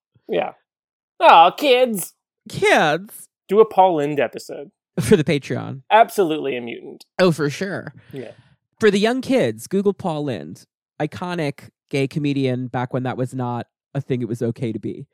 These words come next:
Speaker 1: Yeah, absolutely.
Speaker 2: Anyway, he's just been written as camp, basically. And, like,
Speaker 1: Yeah.
Speaker 2: if you want to read him as gay camp, but I've always kind of read him as gay because, like, of the,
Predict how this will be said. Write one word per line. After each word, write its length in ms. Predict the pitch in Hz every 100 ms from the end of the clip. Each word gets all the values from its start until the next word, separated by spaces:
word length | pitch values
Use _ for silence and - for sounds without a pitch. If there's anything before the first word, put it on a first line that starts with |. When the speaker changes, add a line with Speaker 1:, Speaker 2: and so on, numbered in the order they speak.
| _ -
Speaker 1:
Yeah, 160 | 127
absolutely. 420 | 104 - 110 110 107 _ _ 190
Speaker 2:
Anyway, 680 | 208 185 120 92 80 135 131 _ _ _
he's 340 | - 254 240 -
just 240 | 285 - _ 175
been 280 | 214 175 -
written 260 | 170 180 170
as 140 | 135
camp, 480 | - 151 160 226 -
basically. 640 | 202 226 - 247 262 262 240
And, 160 | 170
like, 160 | 165 151
Speaker 1:
Yeah. 40 |
Speaker 2:
if 100 | 156
you 120 | 175
want 240 | 131 135 -
to 100 | 160
read 160 | 160 175
him 100 | 170
as 80 |
gay 140 | 160 175
camp, 140 | 185
but 140 | 170 -
I've 260 | 175 214 202
always 420 | 147 147 175 185
kind 180 | - 208
of 80 | 202
read 100 | 202
him 120 | 214
as 120 | 208
gay 240 | - 190 202
because, 340 | 185 180 143 -
like, 200 | 139 120 _
of 160 | 127 120 _ _ _ _
the, 160 | 127